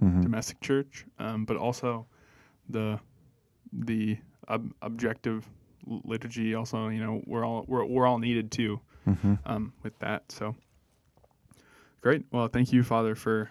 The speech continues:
Speaker 2: for joining once again and,
Speaker 1: Yeah, thanks.
Speaker 2: um, sharing your wisdom
Speaker 1: <laughs>
Speaker 2: and,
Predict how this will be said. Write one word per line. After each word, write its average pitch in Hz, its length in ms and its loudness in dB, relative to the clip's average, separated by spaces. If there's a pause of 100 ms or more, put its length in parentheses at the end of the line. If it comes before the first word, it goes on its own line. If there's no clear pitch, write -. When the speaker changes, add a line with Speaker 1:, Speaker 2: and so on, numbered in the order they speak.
(100)
Speaker 2:
for - 200 -6
joining 127 440 0
once 113 180 -8
again 127 360 2
and, 110 220 0
Speaker 1:
Yeah, 101 60 0 (180)
thanks. 98 280 -4
Speaker 2:
um, 101 420 -4
sharing 113 480 -4 (480)
your 110 120 -4
wisdom 131 540 2 (200)
Speaker 1:
<laughs> - 200 -10
Speaker 2:
and, 113 360 4